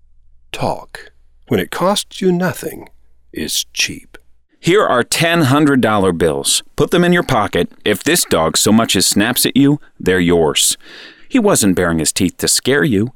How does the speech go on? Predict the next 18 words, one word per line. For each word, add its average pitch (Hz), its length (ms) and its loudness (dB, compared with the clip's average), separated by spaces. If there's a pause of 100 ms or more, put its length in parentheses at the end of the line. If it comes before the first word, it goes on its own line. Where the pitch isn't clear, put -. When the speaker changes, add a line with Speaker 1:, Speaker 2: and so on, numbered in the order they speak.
(220)
Speaker 2:
He 208 160 2
was 190 160 0
smiling 127 640 0
at 65 80 -6
you. 71 260 -12 (240)
Speaker 1:
Wow, 98 460 -4 (100)
a - 120 -8
smiling 123 520 2
dog. 180 440 -2 (180)
I 147 160 -2
think - 300 -6
I'll 156 160 -4
pet - 240 -4
him. - 220 -14 (2000)
Actions 143 540 2
are 107 180 2
powerful 147 580 -2
signals - 760 -4